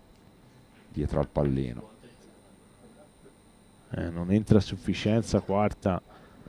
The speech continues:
Speaker 2: Vediamo
Speaker 1: Il
Speaker 2: la forza della
Speaker 1: pericolo di
Speaker 2: gialla.
Speaker 1: questa palla è questo, che adesso dietro al pallino,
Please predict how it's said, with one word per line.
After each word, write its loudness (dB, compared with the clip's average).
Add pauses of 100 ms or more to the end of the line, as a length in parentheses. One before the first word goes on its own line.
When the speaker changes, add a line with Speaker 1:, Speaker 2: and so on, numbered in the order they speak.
(240)
Speaker 2:
Vediamo 4
Speaker 1:
Il 8
Speaker 2:
la 8
forza 12
della 10
Speaker 1:
pericolo 10
di 10
Speaker 2:
gialla. 12
Speaker 1:
questa 10
palla 8
è 10
questo, 6
che 8
adesso 6
dietro 6
al 6
pallino, 6